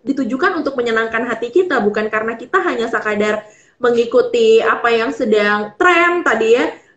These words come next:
dan akhirnya memaksa diri kita untuk melakukan hal-hal yang tidak menyenangkan, bahkan juga sampai kehilangan diri kita sendiri. That is the most important thing. Jangan sampai terjadi dalam,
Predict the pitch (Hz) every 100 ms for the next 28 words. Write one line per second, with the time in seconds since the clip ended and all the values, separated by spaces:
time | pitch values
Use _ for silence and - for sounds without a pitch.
0 | 208 233 226 254 247 285 320 262 240 247
1 | 262 220 233 240 226 233 - 339 - 240
2 | 233 254 254 233 240 262 233 240 233 254
3 | 226 226 247 214 214 - - - 226 233
4 | 339 381 370 302 294 294 - - 214 -
5 | 349 294 247 370 330 233 233 226 254 240
6 | 220 214 220 220 220 226 220 269 285 294
7 | 269 254 - _ _ 196 208 202 - 349
8 | 302 - 196 214 208 208 285 339 330 339
9 | - - _ - 220 220 214 214 214 214
10 | 240 196 185 180 185 196 196 226 - 220
11 | 196 175 175 214 180 175 202 220